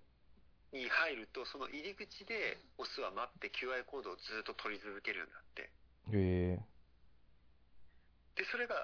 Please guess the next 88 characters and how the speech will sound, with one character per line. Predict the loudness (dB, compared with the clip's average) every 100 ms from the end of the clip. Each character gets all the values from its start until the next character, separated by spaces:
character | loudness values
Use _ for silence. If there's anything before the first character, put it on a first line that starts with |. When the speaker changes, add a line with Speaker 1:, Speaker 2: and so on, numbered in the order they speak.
| -4 -6
Speaker 1:
ま | -4
あ、 |
そ | -2
の | 0
暗 | 0 -2 -6
黙 | -4
の |
了 | -4 -4
解 | -6
っ | -4
て |
い |
う | 0
か、 | 0
ね、 | 0 -4 -4
今 | -4 -2
ま | 0
で | 0
の | 0
ネ | 0
ズ | -2
ミ | -6 -6
の | -8
そ | -6
の | -6 -4
ル | -4 -4
ー |
ル | -2
だ | -4
っ | -4
た | -6 -6 -8 -4
ら | -2
し | -2
い | -4
ん | -6
だ | -10
け | -8
ど、 | -8 0
Speaker 2:
う | 4
ん。 | 6 6 0 -12 -20 -20 -20 -20 -18
Speaker 1:
と | -14
こ | -8 -4
ろ |
が | -2 -4
ね、 | -8 -18 -16 -16 -14
そ | -10 -8
の | -4
都 | -2
市 | 2 2
部 | 0
に | -4 -6 -4
集 | -6 -2
ま | -4
っ | -4
て | -6
き | -4
て、 | 2 2 2
Speaker 2:
う | 4
ん。 | 4
Speaker 1:
そ |
の | 4 -2 -10 -16 -20 -20 -20 -12
異 | -6
常 | -2
な | -2 -4
行 | -4
動 | -4 -4
を |
す | -2
る | -2 -4 -6 -8
オ | -6
ス | -2
が | -4
増 | -2 -2
え |
る | -2 -4
と、 | -4 -4 2
Speaker 2:
う | 4
ん。 | 6 2
Speaker 1:
そ | -4
の | -4 -6
オ |
ス | -4
っ | -6
て | -6 -6
い |
う | -6
の | -4
は、 | -2 -2